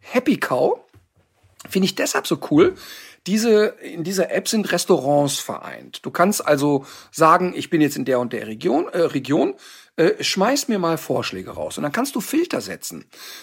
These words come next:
Das heißt, du kannst sagen, äh, gib mir ein vegetarisches Restaurant, gib mir ein veganes oder gib mir ein ganz normales Restaurant,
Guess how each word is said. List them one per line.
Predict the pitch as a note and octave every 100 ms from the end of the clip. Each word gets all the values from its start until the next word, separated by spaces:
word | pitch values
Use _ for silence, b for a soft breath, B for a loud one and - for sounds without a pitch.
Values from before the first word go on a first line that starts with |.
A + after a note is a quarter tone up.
| B
Das | E3
heißt, | B3+ B3+
du | G3+
kannst | F#3+ E3+
sagen, | G3 F#3+ D#3+ C#3 B B
äh, | - E3+
gib | E3+ C#4
mir | C#4 B3
ein | G3+ G3+
vegetarisches | G3 F3+ - A#2 A#2 A2+ - -
Restaurant, | G#2+ - A#2+ A#2+ A#2+ B B B
gib | A#3 A#3
mir | B3+ -
ein | F3+ F#3
veganes | F#3+ D#3+ B2+ B2 B2 -
oder | - E4 G#3+
gib | E3+ -
mir | A3+ -
ein | F3 F3+
ganz | - - -
normales | - D#4 - - G#4+ F#4 -
Restaurant, | - - A#2+ A2+ C3 F4